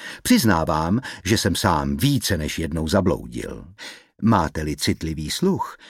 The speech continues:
při první návštěvě by vás mohl rušit hlasitý břinkot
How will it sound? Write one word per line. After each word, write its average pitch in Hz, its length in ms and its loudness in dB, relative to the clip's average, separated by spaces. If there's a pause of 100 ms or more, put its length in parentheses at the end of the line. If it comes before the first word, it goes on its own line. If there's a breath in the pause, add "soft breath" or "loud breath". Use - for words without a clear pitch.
(180 loud breath)
při - 160 2
první 147 360 2
návštěvě 87 800 -2
by 180 140 4
vás 170 300 2
mohl 160 300 2
rušit 147 280 0
hlasitý 95 580 0
břinkot 202 520 0